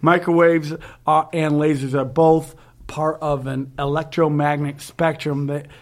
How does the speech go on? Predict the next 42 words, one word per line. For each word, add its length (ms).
they're 220
made 380
of, 360
uh, 340
the 120
same 400
electromagnetic 840
energy 380
that 160
consists 440
in, 360
of 240
light 380
and 160
radio 380
waves. 500
What, 320
microwave 1300
weapons 460
consist 460
of 100
basically 380
two 300
major 300
technologies. 680
First 320
are 80
the 100
millimeter 640
wave 300
devices 500
that 160
can 160
be 120
focused 600
on 160
a 40
target 540
at 140
a 80
great 560
distance 560